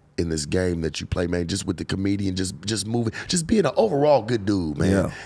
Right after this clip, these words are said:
Speaker 1: And just moving through your city and just having, having the people come out.
Speaker 2: Yeah.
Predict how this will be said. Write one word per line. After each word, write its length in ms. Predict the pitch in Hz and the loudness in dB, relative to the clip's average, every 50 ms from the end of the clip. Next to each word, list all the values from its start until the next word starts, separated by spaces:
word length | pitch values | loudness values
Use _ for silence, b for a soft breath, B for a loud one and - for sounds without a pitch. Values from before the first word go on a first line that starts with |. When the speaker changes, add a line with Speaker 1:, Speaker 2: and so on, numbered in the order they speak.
| B B | B B
Speaker 1:
And 100 | 120 123 | -2 -2
just 160 | 123 113 110 | -2 -4 -2
moving 300 | 135 143 151 147 147 139 | -2 -2 -2 -2 -4 -4
through 140 | - 147 131 | -4 -2 0
your 140 | 127 123 | 0 -2
city 320 | 123 - - 135 120 113 110 | -2 -2 -2 -2 0 0 0
and 80 | 107 | -2
just 140 | 104 110 110 | -2 -4 -4
having, 280 | 127 131 117 113 110 110 | -2 -2 -2 -2 -6 -6
having 280 | 101 110 135 143 127 113 | -4 -2 -2 -2 -2 -4
the 60 | 107 | -4
people 300 | - - 135 - 98 90 | -2 -2 -2 -2 -2 -6
come 180 | - - 92 90 | -4 -4 -2 -4
out. 200 | 78 73 - - - - | -4 -6 -10 -12 -4 0
Speaker 2:
Yeah. 260 | 87 90 92 - | 0 2 2 0